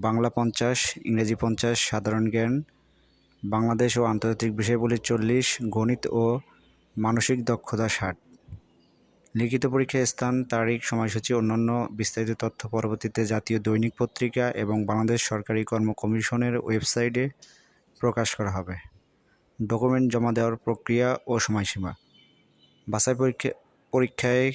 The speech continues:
কৃতকার্য প্রার্থীদেরকে বাংলাদেশ সরকারি কর্ম কমিশনের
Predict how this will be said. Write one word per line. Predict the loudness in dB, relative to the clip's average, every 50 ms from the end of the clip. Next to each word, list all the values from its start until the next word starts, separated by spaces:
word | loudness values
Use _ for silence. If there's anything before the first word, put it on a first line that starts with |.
| -6 -12 -20 -4
কৃতকার্য | -2 -2 0 0 0 0 0 -2 -2 -4 -4
প্রার্থীদেরকে | -2 -2 -4 -2 -2 -2 0 0 0 0 0 0 0 0 0 -2 -4 -4
বাংলাদেশ | -2 0 0 2 2 2 2 2 0 0 -2
সরকারি | -2 -4 -4 -4 -4 -2 -2 -2 -2 -2 -4
কর্ম | -4 -4 -2 -4 -4
কমিশনের | -4 -4 -2 -2 -2 -2 -2 -2 0 0 0